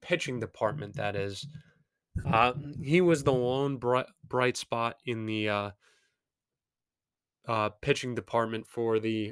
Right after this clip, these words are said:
Marlins. Uh, obviously, we know who the bright spot was in the hitting department for the Marlins. That's Jazz Chisholm, uh, Junior. Uh,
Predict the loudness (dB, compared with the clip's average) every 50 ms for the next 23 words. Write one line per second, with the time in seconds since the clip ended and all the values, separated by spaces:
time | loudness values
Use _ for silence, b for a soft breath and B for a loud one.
0 | -8 -8 0 4 4 6 6 6 4 2 0 -2 -6 -8 -10 b b b b b
1 | b b -4 -2 2 6 8 8 8 8 4 0 -2 -2 0 0 0 0 0 0
2 | -2 0 2 4 6 6 6 4 2 2 0 0 0 -2 -2 0 2 4 4 4
3 | 2 0 -2 -2 2 2 4 2 2 0 -6 _ _ -8 -4 -2 0 0 0 -2
4 | -4 -6 -6 -6 -6 -6 -6 -6 -4 -2 -2 -2 -2 -4 -4 -6 -6 -2 -2 0
5 | 0 0 -2 -4 -4 -6 -8 _ -10 -8 -6 -4 0 0 2 2 2 0 0 0
6 | 0 0 -2 -2 -4 -2 0 2 2 2 0 -4 -8 -8 -8 -6 -6 -8 -8 -8
7 | -12 -14 _ _ _ _ _ _ -2 0 0 0 0 -2 0 0 0 2 2 0
8 | 0 -2 -2 -6 _ _ _ _ _ _ _ _ _ _ _ _ _ -6 -2 0
9 | 2 2 0